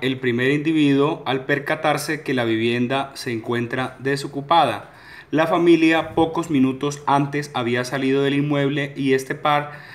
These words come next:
de delincuentes, pues, ya habían hecho el trabajo de inteligencia para verificar que la casa estuviera sola.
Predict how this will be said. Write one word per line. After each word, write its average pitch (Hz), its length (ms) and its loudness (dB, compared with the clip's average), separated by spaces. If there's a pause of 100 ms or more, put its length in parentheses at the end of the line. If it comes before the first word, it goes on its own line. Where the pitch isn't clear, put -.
(160)
de 151 160 4
delincuentes, 156 640 0
pues, 120 220 -6
ya 123 120 0
habían 127 240 2
hecho 127 260 -4
el 135 120 -4
trabajo 117 680 -2 (760)
de 135 140 2
inteligencia 147 1040 0
para 156 400 0
verificar 127 560 -4
que 131 80 -6
la 127 100 -4
casa 117 260 -6
estuviera 113 600 -2
sola. 113 380 -4